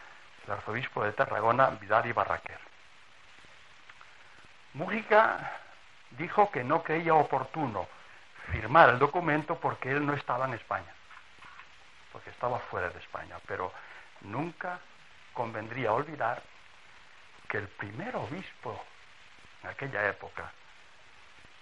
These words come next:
que reclamó el apoyo de los vascos a los combatientes nacionales fue precisamente Mújica,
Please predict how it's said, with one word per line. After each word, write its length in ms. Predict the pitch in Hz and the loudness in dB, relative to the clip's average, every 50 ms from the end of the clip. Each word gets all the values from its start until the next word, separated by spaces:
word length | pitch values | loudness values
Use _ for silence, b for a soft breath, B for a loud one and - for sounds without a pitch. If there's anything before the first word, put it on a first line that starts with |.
| - - | -18 -8
que 120 | - 117 107 | -6 -4 0
reclamó 560 | 107 117 117 - 110 107 104 120 151 180 190 | 0 0 0 4 6 6 6 8 8 8 8
el 120 | 185 156 127 | 10 10 10
apoyo 600 | 104 - - - 139 156 160 135 123 120 113 113 - - - | 8 8 6 0 2 2 2 4 4 2 2 2 2 -2 -4
de 120 | 113 104 107 | 0 2 4
los 240 | 104 101 98 - - | 4 6 4 4 2
vascos 440 | 135 135 131 - - - 120 - - | 2 0 0 -4 -6 -10 -10 -8 -6
a 40 | 107 | -4
los 160 | 98 95 - | -4 -6 -4
combatientes 640 | - 110 101 98 92 - - 131 120 104 - - 95 | -6 -6 -4 -4 -6 -4 -2 -4 -4 -4 -6 -4 -4
nacionales 480 | 107 123 - 180 147 113 117 147 165 - | -4 -4 -4 -4 -2 0 0 0 -2 -4
fue 140 | - 147 151 | -6 -8 -8
precisamente 640 | - - 139 127 98 - - 92 92 85 80 - - | -8 -10 -14 -14 -12 -10 -10 -10 -10 -12 -14 -14 -14
Mújica, 400 | - 135 156 - - - - - | -14 -12 -12 -12 -14 -16 -18 -20